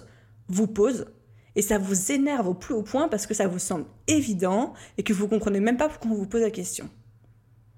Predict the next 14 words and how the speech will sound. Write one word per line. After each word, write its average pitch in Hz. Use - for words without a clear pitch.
Pareil, 214
si -
vous, 202
à 214
un -
moment, 247
vous 226
déléguez 196
et 202
que -
vous 196
avez 214
des 208
prestataires -